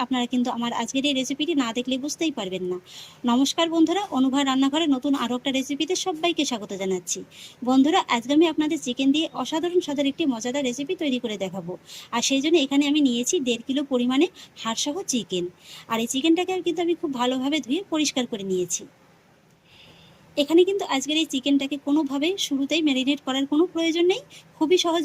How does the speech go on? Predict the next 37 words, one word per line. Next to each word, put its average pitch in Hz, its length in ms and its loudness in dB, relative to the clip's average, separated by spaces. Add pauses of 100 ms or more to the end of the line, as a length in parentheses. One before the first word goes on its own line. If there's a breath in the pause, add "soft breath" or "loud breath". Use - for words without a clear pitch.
উপায় 339 240 0
দেখিয়ে 339 280 0
দেবো, 415 140 -2 (300)
প্লিজ 381 220 0 (160)
শেষ 277 180 0
পর্যন্ত 277 300 -6 (120)
দেখতে 220 240 -4
থাকুন। 185 260 -10 (920)
আর 254 160 0
সেই 339 220 2
জন্য 403 120 -2 (100)
গ্যাসে 285 260 2
একটি 330 140 -2 (100)
কড়াই 262 260 4
বসিয়ে 311 300 2
দিয়েছি, 330 280 0 (200)
কড়াইতে 311 320 0 (100)
দিয়ে 339 200 2
দেবো 302 180 -2 (460 loud breath)
চার 285 160 2 (100)
থেকে 349 160 -2 (120)
পাঁচ 262 220 2
টেবিল 302 260 -4
চামচের 311 400 0
মতো 381 120 -2 (100)
সাদা 240 260 0 (120)
তেল। 175 180 -4 (420 loud breath)
এখানে 302 260 6
কিন্তু 349 240 6
আপনারা 302 260 4
এই 294 120 2
রান্নাটা 247 340 2 (120)
সরিষার 262 380 0
তেলেও 311 200 0 (100)
করতে 269 280 -2
পারেন। 180 240 -2 (1500)
আর 240 60 0